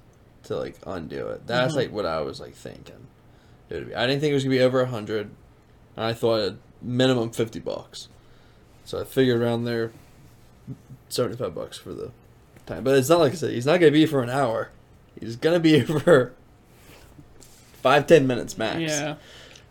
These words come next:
Speaker 1: So, I don't know. But if anyone knows a good lockpicking
Speaker 2: That is
Speaker 1: guy, let me know.
Speaker 2: That's wild.
Speaker 1: Yeah, right?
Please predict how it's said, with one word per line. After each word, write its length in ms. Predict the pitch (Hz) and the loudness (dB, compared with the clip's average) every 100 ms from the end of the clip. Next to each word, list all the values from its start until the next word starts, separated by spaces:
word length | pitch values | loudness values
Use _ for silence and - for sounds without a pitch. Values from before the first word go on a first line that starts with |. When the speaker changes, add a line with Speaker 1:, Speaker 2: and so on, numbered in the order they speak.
| - - | -18 -6
Speaker 1:
So, 480 | - 104 98 92 - _ - - - - | 0 2 2 -2 -10 _ -20 -20 -20 -6
I 40 | 92 | -2
don't 200 | 95 76 | -2 -2
know. 220 | 65 - - - - - - - | -6 -8 -16 -20 -20 -20 -20 -12
But 300 | 104 107 - - - - - - | -6 -6 -6 -12 -20 -20 -20 -20
if 420 | - - - - | -20 -20 -16 -6
anyone 280 | 139 143 131 | -2 2 2
knows 260 | 131 127 | 4 4
a 140 | 127 - - - - - | 2 -4 -14 -18 -18 0
good 300 | 143 120 120 - | 2 2 -4 -10
lockpicking 640 | 113 113 - 110 117 110 104 - - - - _ 160 | -6 -6 -4 -6 -4 -6 -8 -18 -20 -20 -20 _ -8
Speaker 2:
That 160 | 175 | -4
is 180 | 262 233 | -2 -4
Speaker 1:
guy, 360 | 131 107 110 123 | -4 -4 -4 -6
let 140 | 113 117 | -4 -2
me 120 | 123 | 0
know. 300 | 120 117 104 - - - - - - - - | 0 -2 -4 -12 -20 -20 -20 -20 -20 -20 -16
Speaker 2:
That's 280 | 160 160 - | -12 -14 -14
wild. 420 | 101 101 95 - - - 131 | -16 -16 -18 -20 -20 -20 -12
Speaker 1:
Yeah, 320 | - 147 - - _ - | -6 -6 -8 -16 _ -4
right? 300 | 127 156 139 | -2 -2 -6